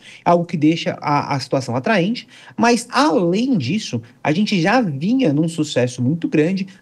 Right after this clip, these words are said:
principalmente dado a um início que a gente começou com o que a gente chama de código aberto.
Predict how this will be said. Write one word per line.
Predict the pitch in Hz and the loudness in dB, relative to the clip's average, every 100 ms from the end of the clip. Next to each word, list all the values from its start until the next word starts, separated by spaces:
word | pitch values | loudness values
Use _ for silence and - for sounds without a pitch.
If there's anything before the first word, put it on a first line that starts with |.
| _ | _
principalmente | - 262 294 269 269 233 170 185 220 - | -2 2 2 0 -2 0 0 0 -2 -4
dado | 170 160 180 196 | -2 0 2 0
a | |
um | 202 | 0
início | 202 170 185 - | 0 0 -2 -4
que | 175 | -2
a | |
gente | 170 170 | -2 -4
começou | 180 170 - 170 | -2 -2 0 -4
com | 175 190 170 | -2 -4 -2
o | |
que | 160 | -2
a | |
gente | 156 | -2
chama | 170 165 | -2 -2
de | 147 | -4
código | - 170 165 170 | 0 0 0 -2
aberto. | 196 139 123 139 123 110 | -2 0 0 0 -2 -12